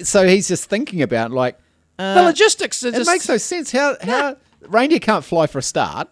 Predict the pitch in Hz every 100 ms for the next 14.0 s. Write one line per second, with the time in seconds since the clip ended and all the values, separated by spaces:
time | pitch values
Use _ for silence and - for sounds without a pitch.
0 | - 508 415 202 156 _ - 185 170 165
1 | 277 330 - 277 208 - - 220 - 185
2 | - - - 185 143 - 185 185 98 90
3 | 151 _ _ _ - 427 214 220 226 269
4 | 214 _ - 190 202 - 185 233 233 180
5 | 208 185 165 - 320 - - 392 - 320
6 | 277 254 240 190 240 - 127 - 185 185
7 | 151 185 208 143 269 - - - 180 220
8 | 180 196 127 - - 220 285 - 262 208
9 | 190 185 - 226 240 285 175 156 175 175
10 | 160 - - _ _ - - _ - 165
11 | 254 233 170 139 120 135 143 - - 127
12 | 113 117 - - - _ _ 131 120 131
13 | - - 117 131 107 - 104 127 -